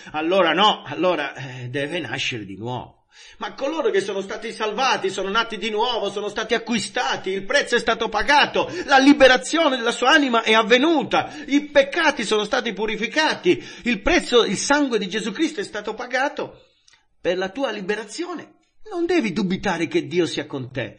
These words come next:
se no che t'ha comprato a fare? Che ti ha comprato a fare per tenerti lontano? No.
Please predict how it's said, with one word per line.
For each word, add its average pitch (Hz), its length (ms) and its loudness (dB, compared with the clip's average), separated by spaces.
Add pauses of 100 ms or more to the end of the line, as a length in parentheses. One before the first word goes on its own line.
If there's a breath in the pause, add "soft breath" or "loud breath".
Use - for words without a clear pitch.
(140 soft breath)
se 320 160 -2
no 285 140 2
che 202 120 -2
t'ha 208 160 -4
comprato 220 480 -4
a 208 40 -6
fare? - 380 -20 (280)
Che 311 160 -6
ti 349 100 -4
ha 294 80 0
comprato 330 440 -2
a 294 60 2
fare 131 300 -6
per 160 280 -2
tenerti 170 380 -4
lontano? 160 580 -8 (500 soft breath)
No. 156 440 -12